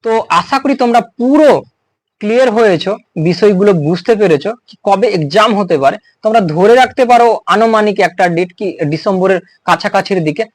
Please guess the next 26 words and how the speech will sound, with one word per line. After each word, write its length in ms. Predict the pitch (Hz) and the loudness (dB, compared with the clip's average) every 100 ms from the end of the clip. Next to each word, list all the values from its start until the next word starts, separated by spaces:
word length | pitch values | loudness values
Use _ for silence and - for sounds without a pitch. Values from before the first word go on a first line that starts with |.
| _ | _
সমস্ত 440 | - 180 180 180 208 | -6 -4 -4 -4 -6
পরীক্ষাগুলো 640 | 196 - 170 156 156 220 - _ _ _ | -4 -4 -4 -4 -4 -4 -8 _ _ _
হতে 300 | - 165 156 | -12 -4 -4
পারে। 280 | 120 110 - - _ _ _ _ _ | -2 -4 -4 -18 _ _ _ _ _
পিআরবির 400 | 185 190 190 233 | 0 0 0 -2
কিন্তু 200 | 247 233 | -4 -6
সেরকমই 580 | - 233 226 214 254 240 | 0 2 2 2 0 0
একটা 300 | 185 - 311 - - | 0 -2 -2 -6 -8
লক্ষণ 480 | 165 170 170 - 233 | 0 0 0 -6 -2
দেখা 320 | 185 156 170 | 0 0 -2
গেল 260 | 127 120 120 | -4 -4 -4
কি 120 | 147 | -4
ওবিসির 440 | 156 160 185 240 180 | -4 -2 -2 -4 -2
যখনই 400 | 143 - 226 226 | -2 -2 -6 -2
কেস 280 | 226 220 | -2 0
উঠবে, 320 | 226 226 285 - _ _ _ | -2 -4 -4 -6 _ _ _
তারপরেই 520 | 156 151 156 170 190 | -4 -4 -2 0 0
কিন্তু 220 | 180 175 185 | -2 -4 -2
এই, 340 | 160 151 143 | 0 0 -2
উম, 520 | 143 135 127 139 135 | -6 -10 -12 -10 -8
জিনিসগুলো 480 | 135 143 143 143 156 | -6 -4 -4 -2 -2
বা, 140 | 135 127 _ _ | -2 -4 _ _
বা 180 | 143 139 | -2 0
এই 180 | 151 147 | 2 0
ডেটগুলো, 480 | 139 135 135 233 285 _ _ | 0 -2 -2 -6 -8 _ _
উম, 180 | - | -18